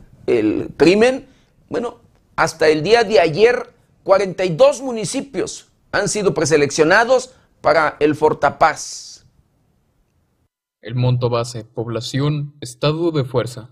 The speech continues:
Speaker 2: fortalecimiento de las capacidades institucionales, tamaño del problema de inseguridad, eficiencia en el combate a la delincuencia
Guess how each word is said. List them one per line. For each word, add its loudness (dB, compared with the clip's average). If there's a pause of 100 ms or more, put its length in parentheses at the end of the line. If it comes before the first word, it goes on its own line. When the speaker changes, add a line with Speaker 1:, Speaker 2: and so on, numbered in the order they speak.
Speaker 2:
fortalecimiento -4
de 0
las -2
capacidades -2
institucionales, -6
tamaño 4
del 4
problema 4
de 0
inseguridad, 2
eficiencia 4
en 2
el 4
combate 4
a 2
la 4
delincuencia 0